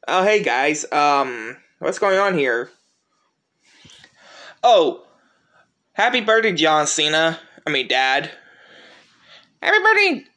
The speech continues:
hey, John Cena. Happy birthday, buddy. Happy birthday, John Cena.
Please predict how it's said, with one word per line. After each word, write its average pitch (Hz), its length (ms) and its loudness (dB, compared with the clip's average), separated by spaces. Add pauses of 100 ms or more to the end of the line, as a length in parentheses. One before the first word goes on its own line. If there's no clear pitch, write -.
(140)
hey, 247 440 -4 (160)
John 196 280 0
Cena. 202 400 -2 (580)
Happy 196 260 -2
birthday, 190 280 2
buddy. 156 440 -2 (1700)
Happy 196 280 -2
birthday, 202 580 0 (160)
John 170 320 0
Cena. 175 500 0